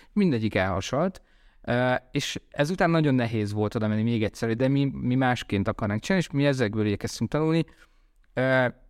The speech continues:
és ez, ez a mai napig egy ilyen elég erős tanulság. Má-, márpedig ez azért fontos egyébként, hogy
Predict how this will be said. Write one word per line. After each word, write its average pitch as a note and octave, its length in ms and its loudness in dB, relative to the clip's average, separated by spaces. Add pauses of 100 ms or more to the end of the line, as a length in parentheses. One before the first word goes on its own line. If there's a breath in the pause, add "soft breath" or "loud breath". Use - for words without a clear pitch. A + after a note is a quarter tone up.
(120)
és B2+ 280 -2 (120)
ez, - 380 -8
ez A#2 200 -2
a B2+ 40 2
mai C3 220 2
napig G#2+ 300 -2
egy G2+ 140 -2
ilyen G2+ 140 0
elég F#2+ 220 -2
erős G2 380 -6
tanulság. G#2 520 -2 (680 soft breath)
Má-, C#3 340 2
márpedig C3+ 600 2
ez A2 100 2
azért C#3+ 320 0
fontos A#2 460 -2
egyébként, A2+ 380 -2
hogy G#2+ 140 -4